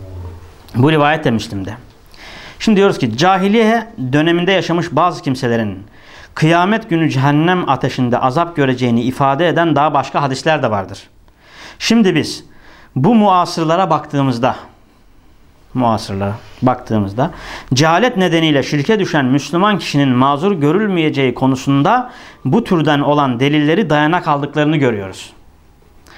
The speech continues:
Onlara göre bu nasların delil olma yönü şudur. Yani delil getirme yönleri şuradan. Bu nasları şöyle delil getiriyorlar. Diyorlar ki cahiliye ehli bu kimseler.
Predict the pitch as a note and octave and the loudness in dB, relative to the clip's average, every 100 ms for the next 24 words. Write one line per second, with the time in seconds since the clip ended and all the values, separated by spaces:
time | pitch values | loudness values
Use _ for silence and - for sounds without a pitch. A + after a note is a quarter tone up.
0 | - - - F#3+ F#3 G3 A#3 G3+ F3+ D3 | -20 -18 -2 2 4 4 2 2 2 2
1 | G3 A3 - F#3 F3+ G3 D#3+ F#3 G3 F3 | 2 2 0 -2 0 2 2 2 2 2
2 | G3 F3+ F#3 F#3 A#2 A2 - - _ - | 0 2 0 -2 -6 -8 -10 -20 _ -20
3 | - A#2 A2+ G#2 - - A2+ B2 C3 B2 | -12 -4 -2 -4 -8 -12 -2 2 4 2
4 | A2+ B2 C3 A#2+ C#3 D#3+ C3+ A2 G2 A2 | 2 2 2 2 0 0 -2 -2 -2 -2
5 | B2+ A2+ - C#3+ - C3 G#2+ G#2 F#2+ F#2 | 0 0 -2 -2 0 0 0 -2 -4 -6
6 | G2+ B2 G3 - - - - B2+ F3+ G#3+ | -2 0 -2 -4 -16 -8 -2 2 4 4
7 | C4+ - A#2 G#2 - - C3+ B2+ F3+ F3 | 2 0 -6 -6 -12 -12 -4 2 2 2
8 | G3 C4+ G#3 A#3 A3+ C#3 - G2+ | 0 0 2 0 -2 -4 -4 -6